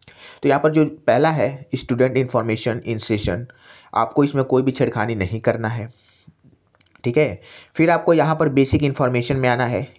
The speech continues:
इसमें आपको अपना एनरोलमेंट नंबर डालना है, फिर नेम, मदर्स नेम, कैटेगरी सिलेक्ट करना है, नेशनैलिटी सिलेक्ट करना है, एनएडी आईडी अगर आपके पास है तो उसका नंबर, अगर नहीं है तो कोई बात नहीं।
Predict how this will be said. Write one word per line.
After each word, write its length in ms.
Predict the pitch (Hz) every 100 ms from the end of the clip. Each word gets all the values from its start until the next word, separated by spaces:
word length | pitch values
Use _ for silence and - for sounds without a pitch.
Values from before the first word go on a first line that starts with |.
| -
इसमें 220 | - 127
आपको 260 | 117 - 117
अपना 500 | 107 113 113 113 123 _ -
एनरोलमेंट 540 | 117 107 107 110 117
नंबर 280 | 101 90 101
डालना 300 | 104 101 104
है, 200 | 110 - - _ - - _
फिर 180 | 135 120
नेम, 360 | 104 101 107 120 -
मदर्स 400 | 107 104 110 -
नेम, 240 | 113 107 123 _ _ _ -
कैटेगरी 320 | 113 104 110
सिलेक्ट 300 | 110 117 110
करना 220 | 113 113
है, 180 | 113 104 117 -
नेशनैलिटी 580 | 107 107 - 107 101 117
सिलेक्ट 280 | 117 107 104
करना 240 | 107 104
है, 220 | 110 113 123 _ - - -
एनएडी 380 | 120 113 110 120
आईडी 260 | 110 117
अगर 220 | 117 117 113 -
आपके 200 | 107 -
पास 240 | 110 107 117
है 80 | 110
तो 80 |
उसका 180 | 113 -
नंबर, 460 | 104 95 95 107 123 -
अगर 160 | 101
नहीं 220 | 98 104
है 60 | 101
तो 120 | 101
कोई 260 | 98 95 98
बात 240 | 98 98
नहीं। 220 | 107 104